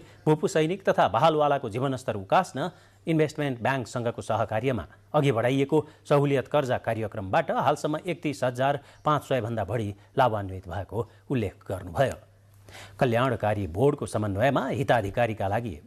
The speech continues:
ब्याङ्कले लघुवित्त कार्यक्रमका लागि छ अर्ब पचहत्तर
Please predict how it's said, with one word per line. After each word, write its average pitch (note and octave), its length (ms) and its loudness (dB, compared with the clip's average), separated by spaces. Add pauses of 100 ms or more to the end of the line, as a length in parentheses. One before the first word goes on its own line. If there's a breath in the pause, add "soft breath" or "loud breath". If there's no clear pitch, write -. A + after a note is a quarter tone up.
ब्याङ्कले B2 420 0
लघुवित्त A#2+ 440 0
कार्यक्रमका G#2+ 600 -2
लागि G2+ 340 -2 (240 loud breath)
छ - 100 0
अर्ब C#3+ 540 2
पचहत्तर - 480 -2